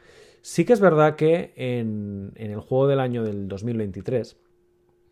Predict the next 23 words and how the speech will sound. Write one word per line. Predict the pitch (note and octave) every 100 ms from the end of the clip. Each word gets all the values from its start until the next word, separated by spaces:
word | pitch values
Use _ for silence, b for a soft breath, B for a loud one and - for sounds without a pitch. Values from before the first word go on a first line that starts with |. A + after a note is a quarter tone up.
| _ - -
como | - A#2+
finalistas, | A#2+ C3 C3 C#3 - D3 D3 - - -
eh, | - B2 A#2+ A#2 A2+ A2+ G#2+ G#2 G#2 G2
Resident | A#2+ D3 B2
Evil | B2 A2+
cuatro | C3 C3 G2+
era | F#2+
una | F#2+ G2
de |
las | F#2 F2+
opciones, | F#2+ C#3+ D3+ D3+ D3+ - B B B
así | A2 A#2 B2+
como | C3 A#2+ B2+ -
Alan | G2 F#2 F#2
Wake | F#2 F#2+
dos | B2 D3 D3 D3 C#3+
o | F2+ F2+
Spider-Man | - - G#2 F#2 F2+ F2 G2
dos, | B2+ C3 C3 B2+ - -
el | F#2+ F#2 F2+ F2
Mario | G2+ G2+ G#2 G2+
Bros | F#2+ G2+ G2 F#2+ - - - - F#2+
Wonder | B2 C#3 C#3 C#3 C3+